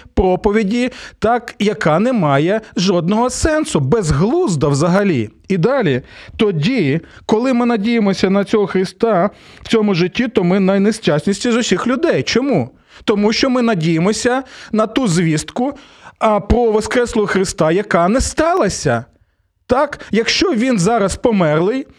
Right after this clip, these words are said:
десь там знаходиться, десь його поховали, десь його кістки знаходяться,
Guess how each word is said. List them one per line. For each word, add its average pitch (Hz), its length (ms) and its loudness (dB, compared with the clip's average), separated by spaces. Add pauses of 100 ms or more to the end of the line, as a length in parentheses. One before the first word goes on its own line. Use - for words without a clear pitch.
(120)
десь 247 300 0
там 226 200 0
знаходиться, 202 760 0
десь 208 300 0
його 190 180 2
поховали, 185 720 0
десь 208 320 -2
його 185 160 0
кістки 202 460 -2
знаходяться, 175 800 0